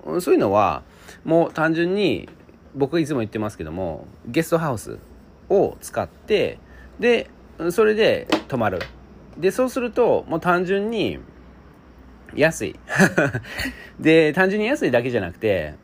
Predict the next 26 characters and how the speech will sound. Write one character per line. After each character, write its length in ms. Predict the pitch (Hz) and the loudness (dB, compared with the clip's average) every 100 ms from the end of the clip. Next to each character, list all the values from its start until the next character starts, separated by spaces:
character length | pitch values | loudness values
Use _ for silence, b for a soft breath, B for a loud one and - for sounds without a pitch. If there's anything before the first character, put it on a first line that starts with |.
| - - - - - - - - | -20 -20 -20 -20 -20 -20 -14 -2
や 120 | 165 | 0
っ 40 | |
ぱ 140 | 175 233 | 2 2
り、 400 | 151 131 113 95 | 2 2 0 -2
ま 100 | 143 | -2
あ、 60 | 127 | 0
僕 180 | 120 | -2
の 100 | 143 | -2
ブ 100 | 135 | 0
ロ 100 | 139 | 2
グ 340 | 151 147 147 131 - | 2 0 -2 -4 -10
と 80 | 92 | -10
か、 380 | 87 90 82 78 | -6 -4 -4 -6
ま 120 | 95 | -8
あ、 40 | 95 | -8
僕 180 | 101 107 | -6 -6
の 200 | 104 104 B B B - | -6 -8 B B B -2
英 100 | 127 | 0
語 100 | 123 | 0
の 140 | 120 | 0
ラ 120 | 117 | 0
ジ 120 | 107 | -2
オ 140 | 87 69 - - | -6 -8 -18 -14
で 120 | 101 | -8
も 120 | 101 | -6
い 60 | 95 | -8